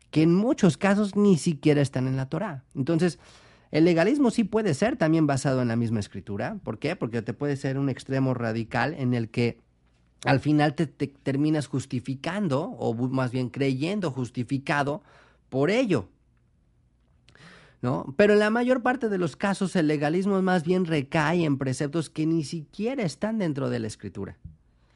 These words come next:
Y ese sentir de justicia propia era el que tú puedes ver en muchos fariseos legalistas de la época de Yeshua,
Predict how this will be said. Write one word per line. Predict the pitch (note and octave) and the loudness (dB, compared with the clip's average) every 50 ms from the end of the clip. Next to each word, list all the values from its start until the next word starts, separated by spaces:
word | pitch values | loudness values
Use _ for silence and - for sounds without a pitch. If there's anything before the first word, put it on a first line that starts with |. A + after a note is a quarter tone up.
| _ _ _ _ _ _ _ | _ _ _ _ _ _ _
Y | - C#3+ D#3 E3+ - | -4 -4 -4 -2 -2
ese | F3 F#3+ - A3+ | -4 -2 -2 -2
sentir | - - F3 D3 C#3 C3+ C#3 D#3+ E3+ F#3 F3 E3+ | 0 0 2 2 2 2 2 0 0 0 0 2
de | E3+ C#3+ | 0 0
justicia | - - C3 A#2 - - D#3+ C#3+ - E3 D3 C3+ | 0 -2 -2 -4 -2 -4 -6 -4 -4 -6 -6 -4
propia | - C#3 C#3+ C3+ C3+ C#3 D3+ D3+ D3 - | -2 -2 -2 -2 -2 -4 -6 -6 -4 -4
era | D3 D#3 E3 E3+ F3+ E3+ | -4 -4 -2 -2 -4 -4
el | - C#3+ C3+ C3 B2 | -2 -2 -4 -2 -2
que | - C3 A#2+ | -4 -6 -6
tú | - - E3+ E3+ E3+ | -4 -4 -4 -4 -4
puedes | - E3+ E3+ D#3+ D#3+ E3+ D3 B2 B2 | -6 -6 -4 -4 -4 -4 -4 -2 0
ver | A#2+ C#3 C3 C3 C#3+ - | 2 2 2 2 -2 -2
en | - C#3 C#3+ D3 | 0 4 4 6
muchos | D#3 E3 F#3 - - F#3+ F3 - | 6 4 4 2 2 0 -2 -2
fariseos | - - D#3+ D3+ C#3 C3+ C3 - - - D#3+ D3 C3+ C#3 C#3+ C3 | -2 -4 -2 -2 -2 -2 -4 -4 -4 -2 -2 0 0 -2 -2 -4
legalistas | C3 C3 C#3 C#3+ C#3 C#3 C#3 C#3+ D#3 D#3+ D3 C3+ - C#3+ C#3 B2+ | -4 -2 -2 0 0 0 0 0 0 -2 -2 -2 -2 -4 -2 -2
de | C3+ C3+ B2 | -2 -2 0
la | B2 C3 | 0 0
época | B2+ - D3 C#3 - C#3+ | 0 -2 -4 -6 -6 -6
de | C3+ D3 D3+ | -6 -6 -6
Yeshua, | E3 D3+ - - B3 C4+ E3+ A2 - | -8 -8 -8 -8 -8 -8 -10 -10 -14